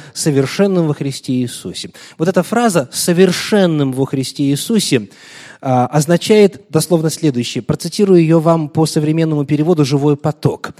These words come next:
Сказано, чтобы представить всякого человека взрослым в Христе. Взрослым. К этому месту мы обращались уже во время первой проповеди в этом цикле. То есть термин, который используется здесь в подлиннике, означает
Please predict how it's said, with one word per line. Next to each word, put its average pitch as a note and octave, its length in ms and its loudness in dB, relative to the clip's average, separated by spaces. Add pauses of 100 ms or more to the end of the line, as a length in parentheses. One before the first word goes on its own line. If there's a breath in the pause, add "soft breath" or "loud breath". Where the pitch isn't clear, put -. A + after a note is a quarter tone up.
(120)
Сказано, F#3+ 460 0 (260 loud breath)
чтобы F3+ 320 0
представить F3 880 0
всякого F#3 500 -4
человека E3 640 -2 (200 loud breath)
взрослым C3+ 1400 0 (340)
в - 100 -16
Христе. - 680 -12 (420 soft breath)
Взрослым. C#3+ 800 -2 (360 soft breath)
К - 60 -4
этому F3 180 0
месту F3 260 0
мы E3+ 140 0
обращались D#3+ 580 -2
уже D#3 160 -2
во D3+ 100 0
время D3+ 260 0
первой D3 380 0
проповеди C3 400 -4
в A2+ 60 -6
этом B2 220 -6
цикле. A2+ 400 -10
То - 340 -10
есть - 160 -2
термин, A#3+ 300 2
который G3 240 2
используется G#3+ 480 -2
здесь F3+ 240 -4
в - 80 -18
подлиннике, G#3+ 440 -2
означает F3+ 440 2